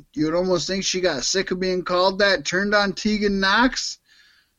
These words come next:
These two have a great rivalry gro-, going, but I think, uh, I think Dakota Kai keeps knocking down the old Knox in this street fight. I think I think this, this could walk away. As sa-,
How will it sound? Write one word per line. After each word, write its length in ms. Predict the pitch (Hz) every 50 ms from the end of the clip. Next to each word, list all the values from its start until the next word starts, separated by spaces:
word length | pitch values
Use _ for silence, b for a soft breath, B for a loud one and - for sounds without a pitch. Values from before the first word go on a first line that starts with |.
| _ _ _ _ _ -
These 220 | 165 175 170 -
two 80 | 202 202
have 160 | 196 180 165
a 100 | 156 143
great 480 | 135 147 147 135 151 185 214 214 180
rivalry 540 | 151 156 160 170 175 165 165 170 175 170 170
gro-, 320 | 160 156 156 156 156 143 131
going, 600 | 139 151 151 165 170 190 202 214 214 196 175 151
but 160 | 160 151 151
I 100 | 160 165
think, 380 | 156 - 196 233 277 277 - 302
uh, 300 | 285 302 302 302 294 254 190
I 120 | 196 208
think 200 | 196 226 233 226
Dakota 380 | 214 226 214 - 240 240 240 226
Kai 400 | 226 - 208 214 254 277 254 240
keeps 500 | 240 - - 202 220 220 202 - - -
knocking 600 | 190 175 170 165 160 165 190 208 - 226 214 196
down 340 | 185 190 185 202 214 220 220
the 180 | 214 208 208 208
old 340 | 208 208 214 214 214 214 202
Knox 560 | 185 180 180 196 240 247 233 240 - - 175
in 120 | 165 165
this 200 | 165 165 156 160
street 360 | - - - 180 214 220 196
fight. 260 | - - 170 147 123 120
I 100 | 120 123
think 360 | 151 330 330 320 - - - b b b b b b b b b b b b b b b _ _ _ _ -
I 80 | 202 233
think 220 | 262 269 247 220
this, 360 | 220 247 247 - - - - _ -
this 260 | 165 185 214 220 -
could 240 | - 285 294 269 240
walk 360 | 220 196 190 190 196 - -
away. 420 | 202 190 190 185 175 156 143 131
As 380 | 139 151 165 165 156 151 135 -
sa-, 260 | - - 170 170